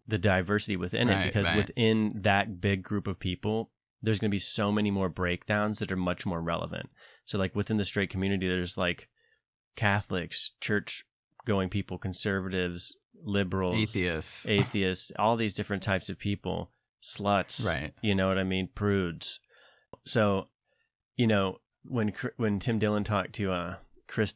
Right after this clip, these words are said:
Speaker 1: Stefano, the other, the comedian, there, he is so funny. He was, he's always, Chris Stefano is always like, "I might be gay," but he's not, like,
Speaker 2: <laughs>
Speaker 1: not gay.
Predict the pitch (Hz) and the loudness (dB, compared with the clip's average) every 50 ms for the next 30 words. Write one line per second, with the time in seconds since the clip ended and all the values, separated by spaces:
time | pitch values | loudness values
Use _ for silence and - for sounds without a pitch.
0 | - - - - - 101 95 - 107 98 90 87 85 87 87 95 113 104 92 90 | 0 0 0 2 2 0 0 -2 -2 -2 -2 -2 -2 -4 -6 -8 -6 -6 -4 -4
1 | 90 87 - - - 110 - - 95 92 87 87 85 85 85 87 92 92 - - | -4 -6 -8 -10 -14 -14 -8 -4 -4 -2 -2 -2 -4 -4 -4 -4 -4 -6 -6 -8
2 | - - 95 92 87 - - - _ _ _ _ _ - - - - - 95 92 | -10 -8 -6 -6 -4 -6 -8 -8 _ _ _ _ _ -4 -2 -2 0 0 -2 -2
3 | - 95 90 87 82 82 82 - _ _ - - - - - - - - - _ | -4 -4 -6 -6 -8 -10 -12 -16 _ _ -20 -20 -20 -20 -20 -20 -20 -20 -20 _
4 | _ _ _ _ - 110 110 110 104 95 95 90 90 98 - 110 110 95 104 95 | _ _ _ _ -4 0 0 2 2 2 0 0 -2 -2 -2 -2 0 2 2 2
5 | 95 92 - - - 107 - _ - 113 104 - - 104 - 101 90 90 92 92 | 0 0 -2 -6 -10 -16 -18 _ -8 -4 -2 -2 -2 0 -2 -2 -2 -2 -2 -4
6 | 90 95 90 90 90 92 90 - 92 92 - - - 104 110 117 107 95 87 85 | -4 -4 -4 -4 -4 -4 -4 -4 -6 -6 -6 -6 -4 -2 0 0 0 0 -2 -6
7 | 76 - 78 71 76 80 - - - _ _ _ _ _ _ _ _ _ _ _ | -8 -8 -8 -8 -10 -10 -14 -16 -20 _ _ _ _ _ _ _ _ _ _ _
8 | - - - - 101 90 87 - 95 90 - - - 98 90 90 87 87 85 85 | -12 -12 -10 -10 -8 -6 -6 -4 -4 -6 -6 -6 -8 -8 -6 -4 -4 -4 -4 -4
9 | 85 92 92 95 | -4 -4 -6 -6